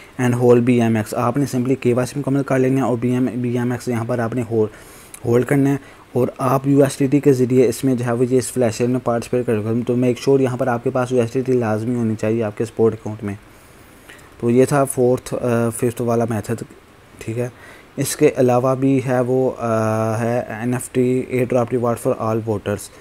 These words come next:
तो simply इसमें आपने क्या करना है कि, अ, ये कुछ, अ, मे-, favorite projects हैं, यहाँ पर आपने इनको vote करना है और vote करने के ये simple से projects हैं, ठीक है। ये कुछ projects हैं,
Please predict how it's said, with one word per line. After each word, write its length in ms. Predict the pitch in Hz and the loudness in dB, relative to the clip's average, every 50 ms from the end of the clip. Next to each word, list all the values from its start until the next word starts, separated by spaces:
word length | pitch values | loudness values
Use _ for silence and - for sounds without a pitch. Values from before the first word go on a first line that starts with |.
| - - - - - - - | -20 -20 -20 -20 -20 -12 -6
तो 100 | - 120 | -6 -4
simply 300 | - - 139 131 - 139 | 0 0 0 0 2 2
इसमें 520 | 147 143 123 117 131 - - 151 147 143 | 2 0 0 -4 -8 -6 -2 -2 0 0
आपने 280 | 139 131 127 131 135 131 | 0 0 -2 -2 -4 -2
क्या 200 | - 123 120 120 | -2 -2 -2 0
करना 260 | 117 123 120 123 123 | -2 -2 -2 -2 -2
है 80 | 123 120 | -4 -4
कि, 180 | - 131 127 117 - - - - - - - - | -2 -4 -4 -4 -8 -16 -20 -20 -20 -20 -20 -14
अ, 100 | - 120 117 113 110 110 110 | -4 -2 0 0 2 2 2
ये 220 | 113 120 120 123 | 2 2 2 2
कुछ, 340 | 123 - - 123 113 - - | 0 0 -4 -6 -6 -6 -10
अ, 380 | - - - 113 117 90 87 117 | -12 -12 -10 -10 -10 -6 -4 -2
मे-, 600 | 113 113 113 117 117 117 113 - - - - - | -2 0 0 0 0 0 -2 -6 -12 -20 -20 -14
favorite 380 | - - 127 123 123 127 131 120 | -2 0 2 2 4 2 0 0
projects 540 | - - 117 110 107 120 123 123 - - 139 | 2 2 2 4 4 2 0 0 0 -2 -2
हैं, 160 | 127 123 120 | -2 0 0
यहाँ 200 | 120 123 135 135 | -2 -2 -2 -2
पर 140 | 127 135 117 | -2 -2 -2
आपने 380 | 110 113 117 - - 131 127 | 0 -2 -2 -2 0 -2 0
इनको 220 | 123 123 120 - 120 | 0 -2 -2 -2 -2
vote 280 | 113 110 107 110 113 | 0 2 2 2 2
करना 280 | - - 127 123 123 123 | 0 0 -2 0 0 -2
है 100 | 123 123 - - - - - - - - - - - | -4 -6 -10 -18 -20 -20 -20 -20 -20 -20 -20 -12 -6
और 520 | - 107 107 110 113 113 113 117 117 107 - - | -2 0 2 4 4 6 6 4 4 2 0 -6
vote 320 | 113 113 117 123 123 123 123 | -8 -2 2 4 4 4 4
करने 240 | - 127 127 127 120 - | 2 0 0 0 2 2
के 200 | 131 120 117 - - - - - - - - - - - - - - - - - - - - - - _ - - - - - - - - - - - - - - - | 2 2 2 0 -4 -12 -20 -20 -20 -20 -20 -20 -20 -20 -20 -20 -20 -20 -20 -20 -20 -20 -20 -20 -20 _ -20 -20 -20 -20 -20 -20 -20 -20 -20 -20 -20 -20 -16 -10 -4
ये 240 | 104 110 117 123 127 | 0 2 4 4 4
simple 300 | 123 - 123 120 117 117 | 4 2 0 2 2 2
से 140 | 113 - 120 | 2 2 0
projects 500 | - 120 117 110 101 113 113 113 - - | 2 4 2 4 4 2 0 0 -2 -4
हैं, 80 | 123 117 | -4 -2
ठीक 180 | - 113 110 | -2 -2 0
है। 100 | 123 123 | 0 2
ये 100 | 117 120 | 2 0
कुछ 180 | 117 - 127 - | 0 0 -2 0
projects 480 | - 120 110 107 104 117 113 113 - | 2 2 2 2 2 0 -2 -2 -4
हैं, 120 | 127 127 | -4 -4